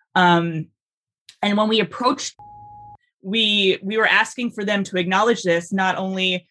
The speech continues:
for us and for future women, but also because, you know what, dealing with severe diagnoses in mental health costs money.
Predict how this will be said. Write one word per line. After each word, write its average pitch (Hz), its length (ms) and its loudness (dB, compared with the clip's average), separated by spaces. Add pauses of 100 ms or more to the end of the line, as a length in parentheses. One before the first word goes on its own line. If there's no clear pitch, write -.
(220)
for 196 220 2
us 175 260 4
and 185 180 -4
for 175 180 -2
future 214 440 -4
women, 151 480 -4 (260)
but 240 140 4
also 285 400 2
because, 254 320 -2
you 247 80 2
know 262 120 4
what, 262 320 2 (140)
dealing 240 480 0
with 214 340 -2 (100)
severe 214 1000 0 (320)
diagnoses 202 1000 0
in 185 380 -4
mental 185 240 -4
health 185 360 -2 (140)
costs 214 300 0
money. 165 440 -4